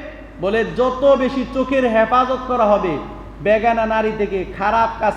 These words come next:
থেকে নিজের চক্ষুকে হেফাজত করবে, আল্লাহ তত বেশি তার মধ্যে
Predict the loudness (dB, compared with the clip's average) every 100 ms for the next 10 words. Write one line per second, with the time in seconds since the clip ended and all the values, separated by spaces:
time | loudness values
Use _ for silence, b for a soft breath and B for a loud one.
0 | -4 -4 -4 -4 -2 -2 -2 -4 -4 -4
1 | -6 -2 0 0 -2 0 0 0 -2 -2
2 | 2 2 2 -2 -14 -12 -8 -4 -2 -2
3 | -4 -4 -2 -2 -4 -6 -6 -4 -6 -8